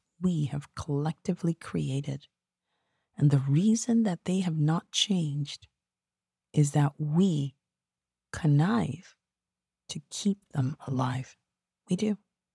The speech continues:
We're like, "I hate this system. It sucks so much."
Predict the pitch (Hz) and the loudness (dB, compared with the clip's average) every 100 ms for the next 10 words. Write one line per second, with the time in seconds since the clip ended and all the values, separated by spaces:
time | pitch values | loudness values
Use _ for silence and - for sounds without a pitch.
0 | _ _ 240 233 233 240 247 185 254 - | _ _ 4 6 4 2 0 2 0 0
1 | 240 240 233 247 - 220 220 _ _ 226 | -2 0 0 0 2 2 0 _ _ 0
2 | 220 - - 254 254 - 254 247 247 247 | 2 0 2 0 0 -2 0 4 4 4
3 | 247 - - | 2 -2 -14